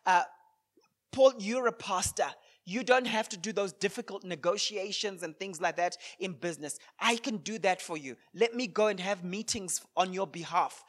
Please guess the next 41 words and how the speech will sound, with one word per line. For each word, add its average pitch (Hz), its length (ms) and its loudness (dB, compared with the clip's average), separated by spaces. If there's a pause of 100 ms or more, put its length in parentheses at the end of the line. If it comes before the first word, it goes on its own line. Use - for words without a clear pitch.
(160)
I 226 160 10
will 247 160 2
do 180 260 0
it. - 180 -2 (180)
You 220 140 -4
still 226 280 0
have 208 220 2
to 214 100 -4
preach - 340 -4
on 185 140 0
Sunday." 170 480 0 (320)
And 247 100 0
I 240 60 2
must 277 320 0
say, 233 140 4
that's 220 260 0
what 294 100 -4
a 233 60 -2
friend 208 420 -4
does. 180 300 0
And 220 120 -6
I 226 100 -2
really 247 280 -2
appreciated 208 800 -2
it. - 160 -12 (260)
I 196 80 6
really 226 280 2
appreciated 196 720 -4
it. 143 160 -6 (300)
And 202 160 4
that's 226 160 8
a 240 60 4
form 240 280 6
of 233 140 0
empathic 214 580 -6
concern. 175 500 -6 (180)
Someone 226 400 2
gets 220 280 4
into 294 280 -2
your 247 200 8
world, 240 460 4